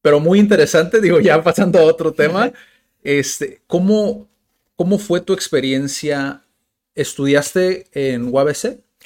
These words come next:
Speaker 2: No, yo estudié en Xochicalco.
Speaker 1: Ok, estudiaste en Xo-, Xochicalco. ¿Cómo fue tu experiencia? Porque prácticamente todos los que... Ah, no, sí, Sara fue de, es de Xochicalco también, pero casi todos es como de U A B C. ¿Cómo fue tu experiencia al momento de ingresar a la universidad?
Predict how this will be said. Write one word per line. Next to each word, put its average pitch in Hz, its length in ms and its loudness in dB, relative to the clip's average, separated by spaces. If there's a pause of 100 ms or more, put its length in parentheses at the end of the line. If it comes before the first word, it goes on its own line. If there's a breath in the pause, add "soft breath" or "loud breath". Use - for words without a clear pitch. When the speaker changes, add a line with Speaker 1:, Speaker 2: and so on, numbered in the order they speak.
(240 loud breath)
Speaker 2:
No, 214 120 -8
yo 233 100 -4
estudié 262 220 -6
en 247 40 -4
Xochicalco. 208 760 -10
Speaker 1:
Ok, 120 220 -8
estudiaste 113 560 -6
en - 40 -12
Xo-, 131 220 -10
Xochicalco. 127 680 -6
¿Cómo 151 220 -6
fue 170 260 -6
tu 202 140 -10
experiencia? 131 580 -8
Porque 113 360 -12 (480)
prácticamente 143 520 -2
todos 170 420 0
los 139 300 -8
que... 123 360 -14 (960)
Ah, 139 120 -10
no, 131 160 -6
sí, 127 220 -10
Sara 127 420 -4
fue 123 200 -2
de, 120 460 -2
es 110 100 -10
de 120 120 -10
Xochicalco 117 540 -10
también, 120 440 -8 (640 soft breath)
pero 139 140 -2
casi 175 220 -4
todos 180 380 -2
es - 100 -16
como 147 240 -8
de 117 60 -6
U 120 80 -2
A 117 40 -2
B 123 120 -6
C. 123 260 -10
¿Cómo 185 200 -6
fue 196 160 -4
tu 214 100 -4
experiencia 143 640 -6
al 165 40 -6
momento 135 400 -8
de 131 140 -8
ingresar 120 720 -8
a 139 80 -2
la 131 100 -6
universidad? 110 680 -12